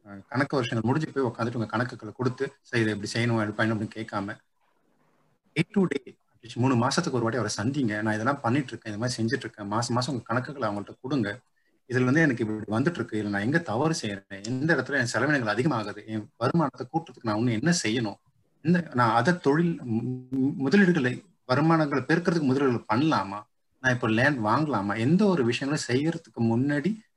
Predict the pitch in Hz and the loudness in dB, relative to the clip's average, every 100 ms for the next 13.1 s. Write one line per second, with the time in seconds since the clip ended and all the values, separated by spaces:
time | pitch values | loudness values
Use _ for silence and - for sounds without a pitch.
0 | _ - 113 107 - 120 131 107 110 113 | _ -2 0 0 0 0 2 2 0 -2
1 | 127 104 113 113 107 101 - 110 - 190 | -2 0 0 0 -4 -10 -4 -6 -6 -14
2 | 110 104 101 104 113 123 165 - _ _ | -10 -10 -10 -6 0 0 0 -6 _ _
3 | _ - - 170 175 180 180 - _ _ | _ -6 4 6 8 6 4 -2 _ _
4 | _ 110 131 - 170 156 - 127 135 147 | _ 2 2 2 0 0 -2 -4 -2 0
5 | 123 135 131 - - - _ _ _ 107 | 2 2 0 -4 -10 -18 _ _ _ -20
6 | 95 101 _ _ _ 113 110 113 139 160 | -20 -20 _ _ _ -2 0 2 4 6
7 | 170 170 123 127 135 110 110 127 110 110 | 4 4 4 4 0 -2 0 0 0 0
8 | 113 113 113 117 107 95 92 98 104 196 | -4 -2 -2 -2 -4 -8 -12 -16 -12 -14
9 | _ _ _ - 214 214 202 190 170 175 | _ _ _ 0 4 6 6 6 6 4
10 | 131 156 - 147 135 123 117 120 113 123 | 4 4 4 6 6 4 2 2 2 -2
11 | - - 104 101 120 131 123 120 110 110 | -6 -8 -8 -4 2 2 4 2 2 -2
12 | 123 110 101 98 98 110 107 107 110 110 | 0 0 0 -4 -6 -10 -10 -18 -20 -20
13 | _ | _